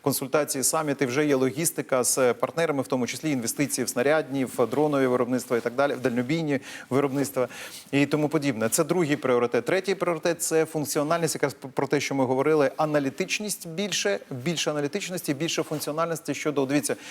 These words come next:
є багато ініціатив президента і щодо самітів відповідних, і щодо гарантій безпеки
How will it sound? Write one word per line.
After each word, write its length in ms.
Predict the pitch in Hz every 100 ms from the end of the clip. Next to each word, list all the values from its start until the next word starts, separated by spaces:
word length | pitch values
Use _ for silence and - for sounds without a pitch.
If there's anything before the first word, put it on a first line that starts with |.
| -
є 180 | 131 160
багато 380 | 139 139 151 143
ініціатив 420 | 139 139 135 139
президента 520 | 139 135 147 190 -
і 100 | 139
щодо 260 | 156 135 120
самітів 480 | - 165 156 - 135
відповідних, 640 | 135 - 135 143 117 131 - - -
і 80 | 139
щодо 300 | - 143 131
гарантій 360 | 135 135 127
безпеки 440 | 117 127 180 165